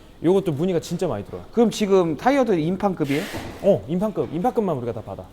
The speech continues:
Speaker 1: 출고되자마자 바로 하신 분도 계시고, 한 이천 킬로, 삼천 킬로, 다 오천 킬로 미만에서 우리가 휠을, 휠 타이어를 가져오지. 그래서 고객님들도 합리적인 가격에 구매가 가능하시니까, 어, 미리 대기하시는 분들도 많아. 어.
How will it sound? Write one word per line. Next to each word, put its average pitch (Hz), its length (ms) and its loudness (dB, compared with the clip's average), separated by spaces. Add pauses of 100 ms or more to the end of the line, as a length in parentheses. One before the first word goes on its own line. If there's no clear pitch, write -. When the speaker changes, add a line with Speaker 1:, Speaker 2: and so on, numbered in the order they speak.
Speaker 1:
출고되자마자 165 840 2
바로 151 320 2
하신 151 260 0
분도 143 140 -4
계시고, 127 420 -4
한 139 340 -8
이천 156 300 -4
킬로, 160 180 2
삼천 180 300 -2
킬로, 123 240 -2 (680)
다 131 80 -2
오천 131 300 0
킬로 170 160 0
미만에서 131 500 -2
우리가 110 220 -4
휠을, 156 260 -6 (440)
휠 170 100 -6
타이어를 180 260 2
가져오지. 98 360 -10 (1300)
그래서 175 380 -4 (640)
고객님들도 139 680 -2 (120)
합리적인 208 380 -2
가격에 135 300 0
구매가 151 340 2
가능하시니까, 131 840 -2 (520)
어, 117 100 -6 (100)
미리 190 280 4
대기하시는 202 540 4
분들도 175 260 0
많아. 101 240 -6
어. 113 40 -12